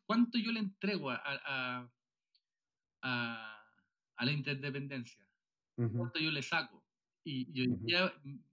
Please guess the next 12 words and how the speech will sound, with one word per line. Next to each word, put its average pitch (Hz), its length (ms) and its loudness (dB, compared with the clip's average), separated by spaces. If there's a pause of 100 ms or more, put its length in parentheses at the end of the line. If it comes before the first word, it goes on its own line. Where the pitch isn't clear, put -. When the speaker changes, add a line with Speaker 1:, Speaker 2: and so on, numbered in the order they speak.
(140)
Speaker 1:
los 127 180 4
estímulos 175 500 -2
probablemente 165 460 -4
están 160 300 -6
puestos 170 300 -4
en 165 60 -6
un 156 60 -10
lugar 147 220 -10
contrario. - 420 -12 (1080)
Speaker 2:
Claro. 113 400 0 (200)
Oye, 151 560 6
eh, 117 560 0